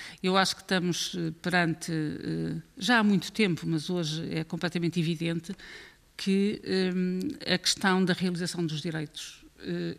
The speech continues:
é o grande desígnio do nosso século, não é? Do, da realização dos direitos na sua multidimensionalidade.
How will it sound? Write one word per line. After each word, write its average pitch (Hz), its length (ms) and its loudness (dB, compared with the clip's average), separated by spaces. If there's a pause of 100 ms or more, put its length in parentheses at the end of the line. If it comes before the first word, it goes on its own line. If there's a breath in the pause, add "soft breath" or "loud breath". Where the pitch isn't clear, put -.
(100)
é 180 380 2
o 170 120 -6
grande 175 440 0
desígnio 170 600 -4
do 170 160 -8
nosso 170 220 -4
século, - 420 -10
não 160 100 -4
é? 165 60 -8
Do, 160 200 -10
da 160 340 -8
realização 170 440 -6
dos 147 160 -6
direitos 170 320 -6
na 175 140 -2
sua 170 240 -6
multidimensionalidade. 165 1120 -6